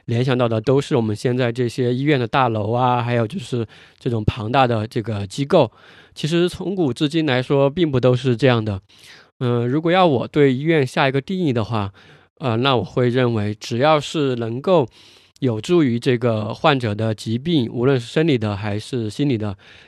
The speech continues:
这样能够帮助他恢复的一个场所或者空间，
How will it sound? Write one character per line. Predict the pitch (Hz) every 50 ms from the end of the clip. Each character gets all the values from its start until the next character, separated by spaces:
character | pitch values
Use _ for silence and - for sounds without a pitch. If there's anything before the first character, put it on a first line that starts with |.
| - -
这 | -
样 | 139 127 120 113
能 | 113 110 117
够 | 123 131 123
帮 | 117 139 139 147
助 | 143
他 | 135 135 127
恢 | 120 - 156 156
复 | 156 - - 147
的 | 123 117
一 | 107 107
个 | 113 127
场 | 117 - - 110 113 131
所 | - 147 110 104
或 | - 135
者 | 120 113
空 | 104 - - 147 151
间， | 147 165 160 160 160